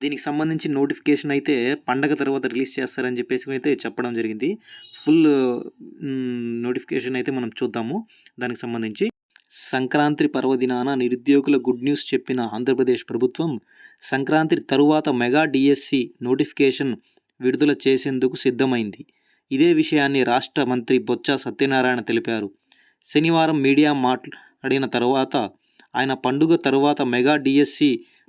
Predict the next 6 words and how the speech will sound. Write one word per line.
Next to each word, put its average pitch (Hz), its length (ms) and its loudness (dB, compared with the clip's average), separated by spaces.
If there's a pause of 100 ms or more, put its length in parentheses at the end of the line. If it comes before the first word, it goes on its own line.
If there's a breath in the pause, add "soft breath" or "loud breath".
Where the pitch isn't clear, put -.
నోటిఫికేషన్ 147 580 2
విడుదల 127 320 2 (100)
చేస్తామన్నారు. 123 800 0 (540 soft breath)
ఉద్యోగాల 147 520 4
భర్తీ 131 380 0
సంబంధించిన 131 580 -2